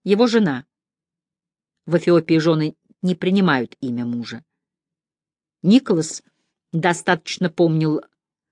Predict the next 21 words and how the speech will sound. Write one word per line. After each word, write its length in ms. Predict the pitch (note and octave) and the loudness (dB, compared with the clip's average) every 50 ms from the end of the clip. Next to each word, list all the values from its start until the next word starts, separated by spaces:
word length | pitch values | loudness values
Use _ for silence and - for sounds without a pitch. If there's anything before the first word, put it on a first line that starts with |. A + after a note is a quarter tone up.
| _ _ - - _ _ _ _ _ _ | _ _ -20 -20 _ _ _ _ _ _
амхарский 720 | - F#3 F3+ D#3+ - - F3+ D3+ - - - - - E3+ | 0 0 0 0 0 -2 -2 -2 -2 -6 -10 -6 -6 -2
язык, 320 | D#3 E3+ E3+ F3+ A#3 - - | 0 0 0 0 -2 -4 -6
чтобы 280 | - - D3 C#3 D3 | -6 -6 -4 -4 -4
перевести. 640 | C#3+ - D#3 D3+ D#3 E3 E3 - - - - B2 A#2 - _ _ _ _ _ _ - | -4 -4 -4 -4 -2 -2 -4 -6 -8 -8 -8 -8 -8 -10 _ _ _ _ _ _ -6
Её 320 | D3 D#3+ E3 D#3+ E3 D#3 - _ | -2 2 4 4 4 4 0 _
имя 400 | - A3+ C4+ E4 B3+ G3 D#3 - - - | -2 0 2 4 4 2 2 0 -4 -6
означало 500 | D3 D#3 D#3+ D#3+ D#3+ - E3 D#3 D#3+ D#3+ | -6 -4 -2 -4 -2 0 0 2 2 2
«госпожа 720 | D#3+ E3+ F3+ - - - - D#3 D3 C3+ D3 F3 F#3+ F#3 - | 2 0 0 -2 -4 -2 0 0 0 2 0 0 0 0 -2
солнце», 800 | - - - - - F#3+ E3 C#3+ B2+ A#2 - - - - B2+ A#2+ - _ _ _ - | -8 -12 -8 -2 2 2 2 2 0 -4 -8 -12 -12 -12 -12 -12 -14 _ _ _ -10
очень 340 | D3 C#3 - - D3 D3 C#3+ | -10 -10 -8 -8 -6 -6 -4
мило. 360 | C#3 B2+ A2+ G#2+ G2+ A2 B2 _ _ _ _ _ _ _ _ _ _ _ _ _ _ _ _ _ _ | -4 -4 -4 -6 -10 -14 -20 _ _ _ _ _ _ _ _ _ _ _ _ _ _ _ _ _ _
Но 100 | - C#3+ | -4 -2
если 220 | C#3+ C3+ B2+ - C#3+ | -2 -2 -2 -4 -6
это 120 | - D3 | -6 -6
связано 420 | C3+ - D3+ C#3+ C3 A#2 C3+ C#3 C3+ | -8 -6 -4 -4 -4 -4 -6 -6 -8
с 80 | - | -4
сафари, 500 | - - D#3 D#3 - D#3+ B2+ G#2+ - - _ _ _ _ _ _ _ _ _ _ _ _ _ _ _ _ - | -4 -4 -4 -2 -2 -4 -4 -4 -8 -16 _ _ _ _ _ _ _ _ _ _ _ _ _ _ _ _ -6
я 200 | D#3+ D#3 C#3+ C#3 | -4 -2 0 0
могу 300 | D#3+ A#3+ D#4 D#4 E4+ A3+ | 0 2 4 4 4 4
вам 200 | E3 E3 F3+ - | 4 0 -2 -4
помочь. 600 | - G#3+ G#3 G3+ G#3 G#3 - - - - - | -4 -4 -4 -4 -4 -6 -8 -12 -16 -16 -18